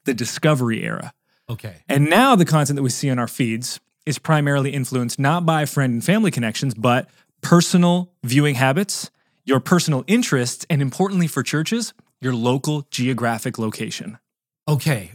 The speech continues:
Speaker 2: so break that down a little bit more. What do you, what do you mean? Because I think we've all noticed this, right? Like occasionally, I'm, I'm sort of used to the new reality now,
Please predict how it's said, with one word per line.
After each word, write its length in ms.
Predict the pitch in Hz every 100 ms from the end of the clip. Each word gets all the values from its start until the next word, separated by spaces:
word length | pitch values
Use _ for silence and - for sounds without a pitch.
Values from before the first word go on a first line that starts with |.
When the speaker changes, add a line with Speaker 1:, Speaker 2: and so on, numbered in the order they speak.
| _
Speaker 2:
so 380 | - 156 131 120
break 320 | 117 151 175
that 220 | 170 143
down 180 | 120 113
a 80 | 110
little 200 | 107 104
bit 160 | 101 113
more. 340 | 104 101 98 127
What 180 | 123
do 80 | 151
you, 80 | 151
what 160 | 135 180
do 60 |
you 80 | 165
mean? 320 | 117 101 82
Because 240 | 107 151 156
I 80 |
think 200 | 165 202
we've 180 | 190 147
all 360 | - 127 131 127
noticed 540 | 104 101 104 104 -
this, 280 | - - -
right? 280 | 107 101 113
Like 240 | 113 110 -
occasionally, 840 | 127 - 226 240 165 107 95 107
I'm, 200 | 131 139
I'm 200 | 139 131
sort 260 | 127 196 139
of 60 |
used 260 | 113 110 -
to 60 | 107
the 120 | 107
new 140 | 107
reality 480 | 101 98 98 101 104
now, 400 | 101 107 101 90